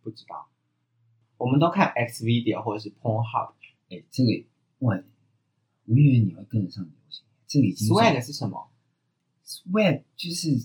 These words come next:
Speaker 2: 台-，它基本上已经算是一个色情网，
Speaker 1: 台湾的吗？
Speaker 2: 色情，台湾的原创。虽然说
Speaker 1: 可是那是A V吧？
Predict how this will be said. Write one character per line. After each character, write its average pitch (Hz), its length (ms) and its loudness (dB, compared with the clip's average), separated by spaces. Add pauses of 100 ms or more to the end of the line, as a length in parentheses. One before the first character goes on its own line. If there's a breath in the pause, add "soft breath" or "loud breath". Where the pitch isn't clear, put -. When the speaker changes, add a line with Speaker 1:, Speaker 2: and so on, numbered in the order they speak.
Speaker 2:
台-， - 420 -6
它 160 120 -4
基 170 160 0
本 131 80 6
上 131 160 4
已 - 20 0
经 113 180 4
算 120 160 2
是 113 100 0
一 95 100 2
个 87 40 -2
色 110 200 -2
情 - 180 -12
网， 82 100 -18 (300)
Speaker 1:
台 131 160 4
湾 175 240 8
的 170 80 2
吗？ 143 140 4
Speaker 2:
色 135 60 0
情， 104 80 -4
台 101 120 -2
湾 117 260 4
的 85 200 -6
原 76 240 -20
创。 - 320 -6
虽 - 280 4
然 135 160 8
说 127 180 4
Speaker 1:
可 127 80 6
是 - 60 4
那 190 80 2
是 - 120 0
A 123 260 -2
V 110 140 2
吧？ - 260 -8